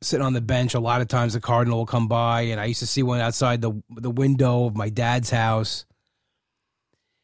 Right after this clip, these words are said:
So, you know, with the reading, Kayla said your mother's around and she'll let her presence be known,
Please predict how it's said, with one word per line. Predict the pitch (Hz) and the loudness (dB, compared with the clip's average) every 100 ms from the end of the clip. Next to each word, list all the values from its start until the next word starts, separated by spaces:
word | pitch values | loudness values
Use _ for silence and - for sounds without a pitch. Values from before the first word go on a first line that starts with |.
| _ _ | _ _
So, | - - 165 160 156 - _ _ | -6 2 6 6 4 0 _ _
you | 190 | 4
know, | 165 | 6
with | 151 147 | 6 4
the | 147 | 2
reading, | 156 214 185 151 | 4 6 8 8
Kayla | 147 147 143 | 6 6 6
said | 139 135 | 6 4
your | 127 | 6
mother's | 127 127 120 | 6 4 2
around | 120 143 170 160 156 | 0 2 4 4 4
and | 123 | 0
she'll | 113 143 131 | 2 2 2
let | 127 - | 0 0
her | 104 | -2
presence | 98 120 110 113 | 0 -2 0 -2
be | 117 123 | -2 2
known, | 165 165 135 127 | 4 4 4 2